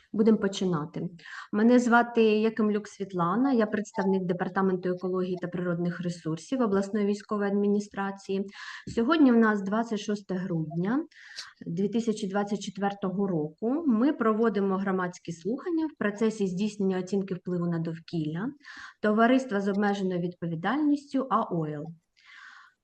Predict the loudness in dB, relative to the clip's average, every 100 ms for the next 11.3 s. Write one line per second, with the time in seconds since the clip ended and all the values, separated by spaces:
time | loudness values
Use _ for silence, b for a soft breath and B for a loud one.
0 | -4 -2 0 -2 -2 0 2 4 6 6
1 | 4 2 2 -2 0 -2 -2 -6 -2 0
2 | 2 2 4 2 2 -2 -6 -8 -6 0
3 | 0 2 0 0 0 0 -2 0 0 0
4 | -4 2 2 2 0 -2 0 4 4 6
5 | 4 2 -2 -2 -2 0 0 0 0 0
6 | 0 0 -2 -2 -4 -4 -2 0 -2 -2
7 | -4 0 -2 0 -4 -2 -4 -2 -4 -2
8 | -6 -4 -6 -6 -8 -4 0 0 0 0
9 | -2 -2 -2 -2 B B B B 2 4
10 | 4 2 4 2 2 0 0 -2 -4 -6
11 | -2 -2 -2